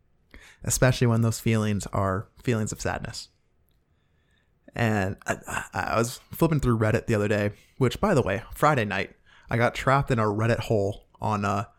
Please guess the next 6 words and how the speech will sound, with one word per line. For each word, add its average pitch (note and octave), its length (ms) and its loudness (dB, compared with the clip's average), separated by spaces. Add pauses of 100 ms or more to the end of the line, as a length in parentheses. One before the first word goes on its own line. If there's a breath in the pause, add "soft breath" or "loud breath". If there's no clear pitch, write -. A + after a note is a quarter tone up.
(440 soft breath)
r B2 240 4
slash A#2 420 0 (120)
public A2+ 580 0
outrages. A2 680 -2 (720 soft breath)
If - 180 -10
you, - 60 -6